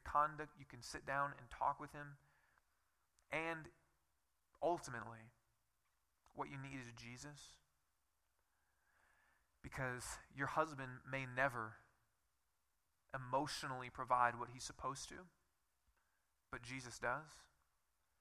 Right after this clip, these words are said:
and you need to have your heart being filled up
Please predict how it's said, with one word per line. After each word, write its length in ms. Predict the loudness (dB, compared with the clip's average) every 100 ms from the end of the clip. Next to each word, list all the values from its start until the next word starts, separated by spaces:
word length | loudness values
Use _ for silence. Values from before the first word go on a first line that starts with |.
| _ -14
and 120 | -10
you 60 | -8
need 120 | -6 -6
to 60 |
have 220 | 0 0
your 120 | 0 -2
heart 240 | 6 8 6 -4 -20 _ _ _ -8
being 200 | -8 -6 -10
filled 280 | -6 -4 4
up 280 | 6 6 2